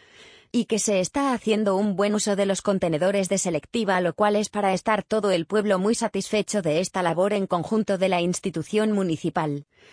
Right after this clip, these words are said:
la empresa y los vecinos y vecinas, ha indicado la alcaldesa. En envases ligeros se ha incrementado la recogida en más de cinco mil quinientos de kilos, cogiendo los valores de septiembre y de noviembre,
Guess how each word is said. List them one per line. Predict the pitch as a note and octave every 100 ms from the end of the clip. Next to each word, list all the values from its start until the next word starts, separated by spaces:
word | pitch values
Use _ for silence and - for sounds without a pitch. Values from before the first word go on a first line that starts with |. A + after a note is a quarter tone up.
| -
la | - G#3
empresa | F#3+ F3 B3+ B3 C4
y |
los | G#3+ F#3+
vecinos | F3+ - A3 G#3 G3
y | A3+
vecinas, | F3+ - G#3 E3+ D3+ - - _
ha | C#4+ D4
indicado | C4 G3+ - G#3 G3
la | F#3
alcaldesa. | F3 F3+ D#3+ D3+ D3 C#3+ - _ _ _ _ _ _ _ _ _ _ _ _
En | A#3+
envases | G#3+ G#3+ B3+ B3+ C4+ B3
ligeros | A#3+ - G3+ F#3
se | - G3+
ha | A3+
incrementado | A#3+ A3 A3 E3 E3 G3 G3
la | G3+
recogida | F#3+ - E3 - G3 F#3+ F3
en | F3+
más | G3 -
de | G3
cinco | A#3 A#3 G3+
mil | G3 A#3+ -
quinientos | F#3 F#3+ G3+ G#3+
de | F3
kilos, | D#3+ G#3+ G3+ -
cogiendo | E3+ - G#3+ G#3 G3
los | F3
valores | E3 D#3+ G3+ G3+ F#3+
de | F#3+
septiembre | F3+ - G#3 G#3+ G3
y | F#3 F3+
de | F#3
noviembre, | D#3 G3+ G3+ F3 D#3 C#3+